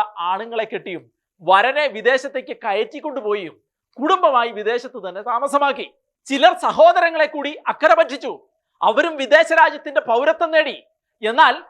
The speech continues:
ഇങ്ങനെ പല വഴികളിലൂടെ പല കാലങ്ങളിലായി വിദേശത്തെത്തിയവരുടെ അടുത്ത തലമുറ കേരളത്തിന്റെ പൊക്കിൾക്കൊടി ബന്ധങ്ങളെ അപരിചിതരെ പോലെ തുറിച്ചു നോക്കാൻ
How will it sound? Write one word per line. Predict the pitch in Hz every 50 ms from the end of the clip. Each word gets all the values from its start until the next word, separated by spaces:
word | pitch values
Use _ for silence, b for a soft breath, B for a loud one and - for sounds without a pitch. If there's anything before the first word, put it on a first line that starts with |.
| _ _ _ 220 220
ഇങ്ങനെ | 247 285 311 339 349 - - - 302
പല | - 269 370 370
വഴികളിലൂടെ | 339 302 285 311 302 339 339 311 320 320 277 202 151 123 - _ _ _ _ -
പല | 208 233 285 330 311
കാലങ്ങളിലായി | 247 226 262 320 349 330 339 320 311 302 294 294 302 240
വിദേശത്തെത്തിയവരുടെ | 254 247 269 285 285 302 - 311 277 - 294 269 254 262 254 254 254 247 240 - 220
അടുത്ത | 226 202 214 220 294 277
തലമുറ | 269 214 214 240 240 226 165 113 - _ _ _ _ _ -
കേരളത്തിന്റെ | 180 175 190 220 269 277 269 269 285 240 254 247 247 - _ -
പൊക്കിൾക്കൊടി | 240 220 - - 330 320 302 - 294 311 285 269 196
ബന്ധങ്ങളെ | 214 214 220 233 254 240 247 247 240 240 - - _ _ _ _ - - 165
അപരിചിതരെ | 175 156 233 262 294 277 202 247 220 269 254 262 262 262 254
പോലെ | 247 254 262 254 254 214
തുറിച്ചു | 233 269 262 - 294 330
നോക്കാൻ | 320 285 269 - 269 247